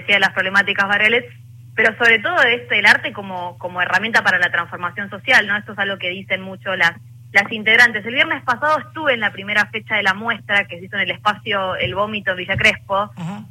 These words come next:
Speaker 1: La verdad que era visualmente muy bonito,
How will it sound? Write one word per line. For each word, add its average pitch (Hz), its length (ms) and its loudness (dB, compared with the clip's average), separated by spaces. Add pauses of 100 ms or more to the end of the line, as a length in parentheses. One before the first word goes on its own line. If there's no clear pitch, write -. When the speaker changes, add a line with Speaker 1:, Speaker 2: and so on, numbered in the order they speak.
Speaker 1:
La 196 100 4
verdad 220 220 6
que 294 60 2
era 262 120 6
visualmente 262 720 -4
muy 240 220 -6
bonito, 220 600 -6